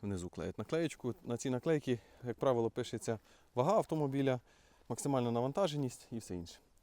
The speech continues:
Що ж я хотів сказати, от навіть лобове скло, воно без висічки, але воно оригінальне. Вон сплінтекс, не знаю, чи видно.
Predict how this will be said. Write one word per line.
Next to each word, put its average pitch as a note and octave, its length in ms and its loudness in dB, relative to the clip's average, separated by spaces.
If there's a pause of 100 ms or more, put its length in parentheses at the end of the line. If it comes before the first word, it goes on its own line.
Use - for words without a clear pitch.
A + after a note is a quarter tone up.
(480)
Що - 120 -10
ж D3+ 60 -4
я C#3 40 -6
хотів C#3 260 -4
сказати, D3 400 -2
от B2 140 -2
навіть A2+ 200 -2
лобове A#2 300 -2
скло, F#3+ 340 -4 (160)
воно B2+ 220 -2
без B2 240 0
висічки, F3 420 -2
але A#2+ 220 0
воно C#3+ 220 -2 (100)
оригінальне. A#2+ 540 -2 (1400)
Вон F#2+ 120 -12
сплінтекс, - 520 -10 (240)
не G2+ 80 -12
знаю, F#2+ 240 -10
чи - 60 -16
видно. D3 240 -10